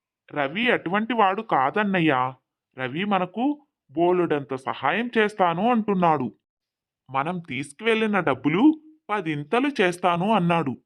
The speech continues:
ఇంతకంటే మనకేం కావాలి చెప్పు? రేపో మాపో నీకు పెళ్ళవుతుంది, ఆ తర్వాత నేను పెళ్లి చేసుకోవాలి. మనకు పెళ్ళయ్యాక మన భార్యని,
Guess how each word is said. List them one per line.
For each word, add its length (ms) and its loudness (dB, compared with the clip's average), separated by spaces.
ఇంతకంటే 600 -8
మనకేం 480 -2
కావాలి 420 2
చెప్పు? 400 -4
రేపో 380 0
మాపో 640 2
నీకు 360 -4
పెళ్ళవుతుంది, 800 0
ఆ 140 -8
తర్వాత 500 -4
నేను 380 -2
పెళ్లి 360 -2
చేసుకోవాలి. 840 0
మనకు 320 -2
పెళ్ళయ్యాక 920 0
మన 180 -4
భార్యని, 800 0